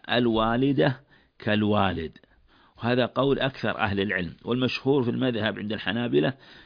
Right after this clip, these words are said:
أنه خاص بالأب دون الأم، والقول الثاني في المذهب موافق قول الأكثرين أن الأم كالأب وأن لها الرجوع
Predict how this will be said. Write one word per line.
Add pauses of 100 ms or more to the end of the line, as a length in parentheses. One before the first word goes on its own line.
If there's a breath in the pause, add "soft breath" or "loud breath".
(180 loud breath)
أنه
خاص (920 soft breath)
بالأب (320)
دون
الأم، (440)
والقول
الثاني
في
المذهب
موافق
قول
الأكثرين (580 loud breath)
أن
الأم
كالأب (800 soft breath)
وأن
لها
الرجوع